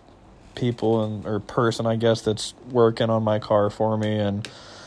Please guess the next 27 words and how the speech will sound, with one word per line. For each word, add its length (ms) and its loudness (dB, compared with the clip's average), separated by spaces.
we're 80 6
having 240 8
to 60 2
order 260 4
parts, 560 6
so 140 0
I've 100 0
just 140 -12
had 140 2
to 40 -4
make 220 -4
it 80 -4
work. 260 0
But 100 2
I 60 8
work 220 4
from 140 -4
home 260 0
anyway, 400 2
so 180 0
I'm, 240 2
I'm 140 -2
still 240 2
able 220 2
to 60 -2
get 200 2
out. 340 6